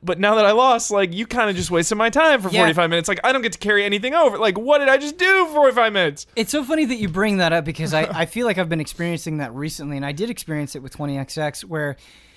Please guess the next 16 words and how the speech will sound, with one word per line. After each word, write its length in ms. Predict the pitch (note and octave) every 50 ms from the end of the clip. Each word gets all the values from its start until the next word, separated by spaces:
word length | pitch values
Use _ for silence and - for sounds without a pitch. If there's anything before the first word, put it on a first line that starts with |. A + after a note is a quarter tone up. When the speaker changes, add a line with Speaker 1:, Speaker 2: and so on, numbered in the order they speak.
| _ _ _ _ _ -
Speaker 2:
I 120 | F#3 F#3+
think 260 | F#3+ - E4+ F4+ A#3+
when 140 | C4 C4 A#3
you 100 | G#3+ G3+
get 220 | F3 G3 F#3+ F#3 F#3
defeated 420 | E3+ - - - G3 G#3 G3 F3+
in 80 | F3 D#3+
a 80 | C#3+
game, 540 | B2+ C#3+ D3 C#3+ C#3 C3+ C3 B2 A#2+ A#2+ B2 _ _ _ _ _ _ _ _ -
even 280 | B3 D4 G4 G#4+ G4
if 100 | F4+ B3+
you 100 | C#4+ C#4+
get 160 | A3+ B3 A#3 F#3+
defeated 960 | G3 F#3 - - - - - A3 A3 G#3+ G3+ F3+ E3+ D#3+ D3+ C#3+ C#3+ C3 - _ _ _ _ -
brutally, 880 | C#3+ C3 C#3+ C#3+ D#3 G3+ B3+ D4 C#4+ B3 G3 D#3+ C3 B2 A#2 A2+ G#2+ G#2
Speaker 1:
Yeah. 300 | - C#3+ D#3 D#3 C3+ G#2+